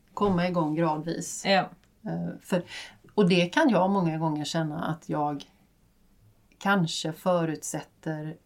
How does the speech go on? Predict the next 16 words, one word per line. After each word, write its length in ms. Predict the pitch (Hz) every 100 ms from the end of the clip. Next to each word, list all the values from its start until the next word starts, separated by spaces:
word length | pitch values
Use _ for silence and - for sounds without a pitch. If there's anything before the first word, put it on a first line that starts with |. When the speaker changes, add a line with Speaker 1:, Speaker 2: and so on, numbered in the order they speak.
| _
Speaker 1:
att 160 | - 160 _ _ _ _ _ _ _ _
det 180 | - 165
är 160 | 165 160
självklart. 720 | 175 165 151 226 208 - -
Men 140 | 196 214
det 200 | 320 180
är 100 | 139
det 60 |
inte 180 | 339 -
för 120 | -
alla. 200 | 214 220
Speaker 2:
Nej, 60 | 269
jag 120 | 285
tror 180 | 370 349
inte 160 | 370 370
det. 200 | 220